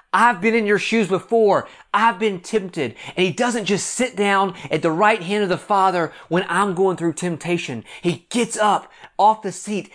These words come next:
and he runs because he knows what it's like to be tempted. He runs to meet an urgent need. That's our Jesus.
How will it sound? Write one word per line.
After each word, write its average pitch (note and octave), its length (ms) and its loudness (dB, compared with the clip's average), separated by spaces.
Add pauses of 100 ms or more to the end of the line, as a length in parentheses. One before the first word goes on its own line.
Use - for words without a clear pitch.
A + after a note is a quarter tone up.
(140)
and F3+ 100 0
he F#3 80 4
runs D#3+ 1000 0 (1200)
because D3 240 -8
he E3 80 -4
knows D#3+ 320 -6
what D#3 140 -10
it's C#3+ 180 -12
like C3 580 -12 (680)
to C3+ 80 -12
be D3 140 -6
tempted. - 520 -18 (1040)
He E3+ 140 -8
runs E3 480 -2
to E3+ 120 -8
meet D3 380 -4
an C3+ 260 -8
urgent D3 520 -6 (260)
need. C3+ 540 -6 (1600)
That's E3+ 180 -10
our F3 140 -6
Jesus. D#3 720 -8